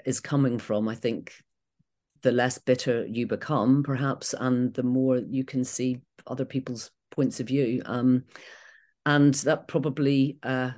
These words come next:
I mean, perhaps if, if we could, you know, <laughs> sometimes I, I wonder if we should, you know,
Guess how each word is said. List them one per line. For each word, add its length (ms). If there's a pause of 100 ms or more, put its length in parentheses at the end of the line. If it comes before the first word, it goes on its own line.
I 80
mean, 140
perhaps 360
if, 300
if 220
we 120
could, 300 (420)
you 160
know, 120 (380)
<laughs> 360
sometimes 440
I, 80 (160)
I 100
wonder 300
if 140
we 140
should, 280 (160)
you 60
know, 140